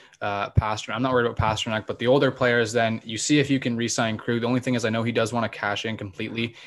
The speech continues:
If he can take a discount, then by all means. But even then, like, Boston could definitely benefit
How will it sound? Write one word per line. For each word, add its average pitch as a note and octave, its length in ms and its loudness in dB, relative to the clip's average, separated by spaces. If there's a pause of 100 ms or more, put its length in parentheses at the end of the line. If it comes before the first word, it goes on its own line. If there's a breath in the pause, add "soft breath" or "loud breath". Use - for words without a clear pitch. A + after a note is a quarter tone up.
(140 loud breath)
If B2 140 -2
he B2+ 80 -2
can B2 120 -2
take B2 220 0
a G#2 80 -6
discount, A#2+ 500 -2
then A2+ 140 -4
by G#2+ 180 2
all G#2+ 140 2
means. A2 340 -2
But - 160 -4
even B2 220 0
then, A2+ 160 0
like, G#2 220 -2 (1040 loud breath)
Boston C#3+ 460 4
could D3+ 200 -2
definitely B2+ 520 0
benefit A2 800 -2